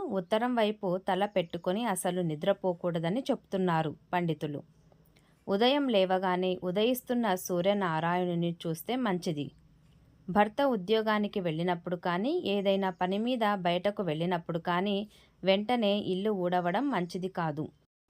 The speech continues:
కడగడం, తుడవడం వంటివి చేయకూడదు. తలస్నానం చేయడం కూడా మంచిది కాదు. కాబట్టి ఈ తప్పుల్ని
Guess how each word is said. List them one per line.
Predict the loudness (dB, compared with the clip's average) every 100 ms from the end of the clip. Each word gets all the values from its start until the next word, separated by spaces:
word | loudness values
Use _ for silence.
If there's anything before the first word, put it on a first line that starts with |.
| _ 2
కడగడం, | 4 4 2 0 0 0
తుడవడం | 2 4 4 4 2
వంటివి | 0 0 -2 -4 -2
చేయకూడదు. | 0 2 0 -2 0 0 -2 -8 _ _ _ 2
తలస్నానం | 2 2 0 0 2 -2
చేయడం | -2 0 2 0 -2
కూడా | -2 0 0
మంచిది | 0 -2 -4 -6
కాదు. | -4 -2 -2 -4 -8 _ _ _ -4
కాబట్టి | 0 2 0 0 -2 -2 -6 -12 -4
ఈ | -4 -2
తప్పుల్ని | -4 -4 -2 0